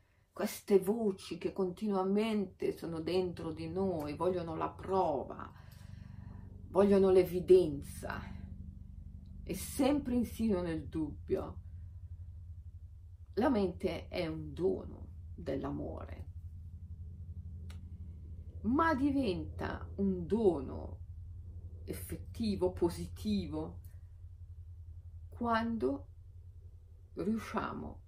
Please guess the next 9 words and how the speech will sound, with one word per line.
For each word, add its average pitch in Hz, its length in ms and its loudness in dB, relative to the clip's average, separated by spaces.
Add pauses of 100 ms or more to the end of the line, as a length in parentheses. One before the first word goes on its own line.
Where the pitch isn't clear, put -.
(400)
ad 170 160 -4
andare 180 400 0
oltre, 202 360 0
a - 40 -4
metterlo 196 440 -2
da 160 120 -2
parte, 185 500 0
a 185 100 6
restituirlo. 208 1300 0